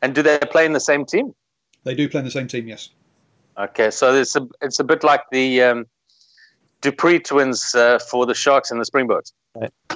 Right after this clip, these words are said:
Speaker 2: Yes. Um, of course, there, there, there is, there is, I mean, there is the option here of, um, playing Tom Curry in the first half and Ben Curry coming on at half time, nice and fresh, for the second half and not telling anybody.
Speaker 1: Nope.
Speaker 2: The, uh,
Speaker 1: Nobody, yes.
Speaker 2: Nobody would know.
Speaker 1: That's right. Nobody would know.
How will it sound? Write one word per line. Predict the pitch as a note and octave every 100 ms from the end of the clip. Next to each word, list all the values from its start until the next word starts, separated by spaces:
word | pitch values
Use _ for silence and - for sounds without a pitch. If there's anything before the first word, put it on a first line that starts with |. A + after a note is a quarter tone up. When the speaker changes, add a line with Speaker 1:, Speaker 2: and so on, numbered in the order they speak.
| -
Speaker 2:
Yes. | D#3+ - - _ _ _ _ _ _ _ _ -
Um, | D#3 E3+
of | F3+
course, | G3+ D#3+ - _ _ _
there, | D#3 F3+
there, | F3 F#3
there | D#3
is, | G3 E3+ -
there | F#3+
is, | F3+ - - D#3+
I |
mean, | E3 D3+
there | F3
is | F#3+ E3
the | D#3+
option | E3+ - A#2+ A2+
here | C3+ B2+ -
of, | C3 B2 D3
um, | B2 C3
playing | D3 B2+ A#2+
Tom | E3 C#3+
Curry | D3+ C#3 B2+
in |
the | A#2
first | C#3+ C3 -
half | B2 A2+
and | - C3
Ben | C#3 C#3
Curry | C#3 B2
coming | C3 C3
on | B2
at | B2+
half | B2 -
time, | C#3 B2
nice | C3 -
and | B2
fresh, | - B2 - - _ _ _
for | -
the | A#2+
second | F3 D#3
half | B2+ A#2+
and | D3
not | D3+
telling | - C#3
anybody. | A#2+ A#2+ G#2+ F#2+ _ _ _ - B2+
Speaker 1:
Nope. | - _ _ -
Speaker 2:
The, | C#3 C#3
uh, | -
Speaker 1:
Nobody, | D3 D#3 D3 C#3 - _ _ _ _
yes. | B2+ G2 - _ -
Speaker 2:
Nobody | C#3+ F#3+ E3+
would | D#3 C#3+
know. | D3
Speaker 1:
That's | A2+
right. | B2 _ _ _ _ _ _ _ _
Nobody | A2+ A#2+ B2
would | A#2+ A2
know. | G2+